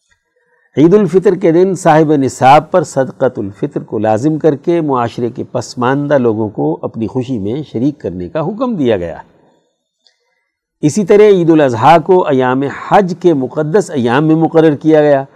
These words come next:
اور صاحب استطاعت لوگوں کی طرف سے اس میں سب سے بڑی نیکی قربانی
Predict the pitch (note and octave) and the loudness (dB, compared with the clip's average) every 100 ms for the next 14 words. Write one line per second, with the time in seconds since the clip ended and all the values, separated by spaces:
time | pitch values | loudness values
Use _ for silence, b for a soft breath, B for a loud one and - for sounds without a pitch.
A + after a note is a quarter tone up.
0 | b b b b E3+ E3+ - D#3 D#3+ F#3+ | b b b b 0 0 2 4 6 6
1 | A#3 F#3+ - - D#3+ D3+ C#3+ C3+ C3 B2+ | 6 4 -2 -2 2 2 0 0 0 0
2 | A#2+ A#2+ G#2+ G#2+ - E3 - C3+ - C3 | -2 -6 -6 -6 -4 -4 -4 -8 -6 -8
3 | A#2+ E3+ E3 - F#3 D3+ C3+ A#2+ G#2+ F#3+ | -4 -6 -6 -2 2 2 0 -2 -4 -6
4 | E3 G#2 F2+ G2+ B2 C#3+ | -6 -6 -4 -2 -2 -4